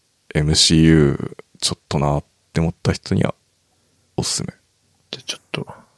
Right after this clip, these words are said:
Speaker 2: また契約して見てみるかな。
Speaker 1: はい。ぜひぜひ。
Speaker 2: うーん、なんでエジプトなんだろうな。
Speaker 1: ね。それは俺もわからん。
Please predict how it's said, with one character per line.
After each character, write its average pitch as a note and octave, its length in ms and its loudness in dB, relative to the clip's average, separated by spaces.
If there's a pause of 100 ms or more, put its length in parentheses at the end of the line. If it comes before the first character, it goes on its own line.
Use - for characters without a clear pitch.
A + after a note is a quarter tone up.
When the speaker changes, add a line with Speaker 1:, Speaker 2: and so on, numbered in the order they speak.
Speaker 2:
ま F#2 120 2
た - 120 -4
契 G2+ 220 0
約 F#2+ 180 0
し - 120 -6
て G2 80 -4
見 F#2+ 140 -4
て - 140 -10
み - 80 -6
る - 140 -12
か - 100 -12
な。 - 180 -8
Speaker 1:
は - 120 -6
い。 - 40 -16 (720)
ぜ - 160 -4
ひ - 140 -8
ぜ - 160 -12
ひ。 - 260 -20 (760)
Speaker 2:
う - 20 -2
ー - 20 -2
ん、 G2+ 440 -2
な G#2+ 160 6
ん C3 60 8
で C3+ 100 8
エ C3 80 8
ジ B2 140 4
プ - 100 -14
ト B2+ 140 4
な A2+ 80 6
ん G2 60 2
だ G2+ 60 2
ろ G2+ 160 -2
う - 40 -18
な。 - 160 -10 (1800)
Speaker 1:
ね。 D2+ 240 -2 (1200)
そ - 180 -2
れ - 80 2
は E2+ 160 4
俺 - 140 0
も C#2+ 140 2
わ C#2 60 -2
か C3+ 80 -4
ら G#2+ 80 -6
ん。 - 180 -20